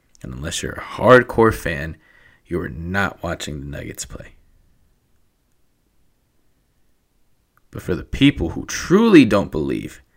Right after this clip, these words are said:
not just the ones who wanna have a different opinion, whether it's on T V or on wax,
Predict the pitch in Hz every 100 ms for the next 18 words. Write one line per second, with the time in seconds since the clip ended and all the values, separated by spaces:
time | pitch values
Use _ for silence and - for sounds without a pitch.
0 | _ _ _ 90 113 135 139 135 123 120
1 | 117 110 113 104 104 95 98 92 80 95
2 | 98 95 82 - 120 113 110 104 - -
3 | - - 69 64 - - - - 117 113
4 | 107 107 98 92 85 65 69 - - -
5 | -